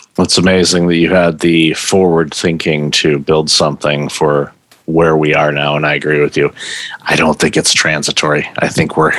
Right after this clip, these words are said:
we're in this for a haul, um, and, you know, adjust accordingly. And it's gonna be interesting times for everybody involved, but, you know, having organizations like yours out there, uh, to help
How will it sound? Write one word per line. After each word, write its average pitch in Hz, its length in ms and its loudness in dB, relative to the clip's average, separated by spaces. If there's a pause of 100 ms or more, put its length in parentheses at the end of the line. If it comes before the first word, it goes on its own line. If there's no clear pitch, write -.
we're 82 180 2
in 82 200 2
this 80 200 2
for 80 500 2 (600)
a 127 60 2
haul, 85 540 2 (160)
um, 82 500 0
and, 87 500 0 (300)
you 95 100 -4
know, 87 220 2
adjust 98 340 2
accordingly. 101 720 2
And 82 100 0
it's - 140 -4
gonna 87 140 0
be 85 120 2
interesting 87 320 0
times 85 340 0
for 82 220 0
everybody 82 460 2
involved, 76 640 0
but, 71 240 -4
you 73 100 -2
know, 71 60 -2
having 78 340 0
organizations 76 680 0
like 78 200 0
yours 71 380 0
out 73 200 0
there, 73 200 0 (480)
uh, 80 220 0
to - 120 -2
help 82 380 0